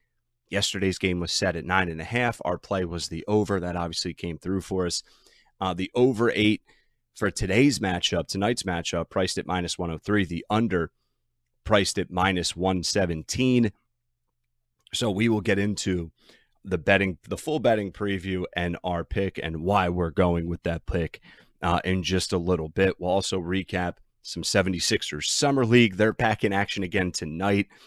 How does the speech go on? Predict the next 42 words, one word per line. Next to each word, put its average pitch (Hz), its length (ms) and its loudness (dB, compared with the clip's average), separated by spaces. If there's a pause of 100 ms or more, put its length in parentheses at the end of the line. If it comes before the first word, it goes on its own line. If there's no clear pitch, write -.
(340)
I 85 40 -4
love 98 240 4
having 92 360 6
this 90 240 0
in 85 80 -2
the 82 80 -4
mix 85 280 -2
as 78 140 -4
well. 82 360 0 (340)
I 80 160 -2
know 85 180 2
it's 80 140 -4
just - 220 -6
a 82 60 -4
young 82 220 0
group 82 260 -4
of 78 100 -4
seventy-sixers, 82 800 -2
but 85 100 -6
I 85 80 0
still 80 240 -6
enjoy 98 320 2
it. 117 140 2 (960)
So 117 200 6
plenty 135 360 0
to 139 140 -4
discuss, 110 460 0
plenty 110 260 0
to 104 140 -4
recap 98 520 0
and 95 260 -2
preview 90 540 0
here 87 420 4 (400)
on 98 180 6
this 92 220 2
Wednesday, 95 480 2
July 87 460 0
sixth - 440 -4
edition. 85 560 4
And 87 100 0
I 90 80 2
mentioned 95 540 0